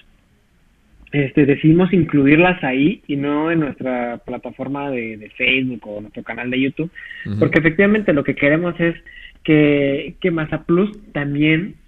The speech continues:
Speaker 1: se posicione, ¿no? Que, que, que esta plataforma también genere,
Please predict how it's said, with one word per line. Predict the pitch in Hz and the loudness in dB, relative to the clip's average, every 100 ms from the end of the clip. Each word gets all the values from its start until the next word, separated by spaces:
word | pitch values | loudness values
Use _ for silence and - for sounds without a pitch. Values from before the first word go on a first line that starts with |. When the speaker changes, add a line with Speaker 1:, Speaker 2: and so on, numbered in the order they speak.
| _ - | _ -8
Speaker 1:
se | 151 | -8
posicione, | 131 120 - 147 135 110 | -8 -8 -4 -2 -2 -6
¿no? | 113 156 214 | -12 -14 -6
Que, | - 127 120 | 0 0 0
que, | - 120 113 120 - | -4 -4 -4 -10 -6
que | 139 | -6
esta | 160 180 | -4 -2
plataforma | 139 - 127 143 151 147 | -2 -4 -2 0 2 0
también | 123 123 143 160 - - - - - _ | -2 -2 0 0 -4 -20 -20 -20 -20 _
genere, | - 147 139 147 151 165 156 151 | -4 0 4 6 6 6 2 -2